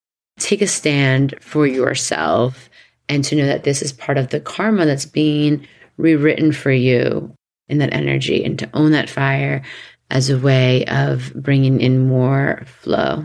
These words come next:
and more fulfillment through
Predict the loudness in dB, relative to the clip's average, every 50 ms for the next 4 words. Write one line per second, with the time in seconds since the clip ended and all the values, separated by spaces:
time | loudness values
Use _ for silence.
0 | -8 -4 -2 0 0 0 -2 -2 -4 -6 -8 -6 -2 0 0 2 2 0 -2 -4
1 | -6 -8 -16 -20 -20 -20 -20 _ _ _ _ _ _ -6 -2 0 2 4 4 4
2 | 4 2 2 2 0 0 -2 -6 -10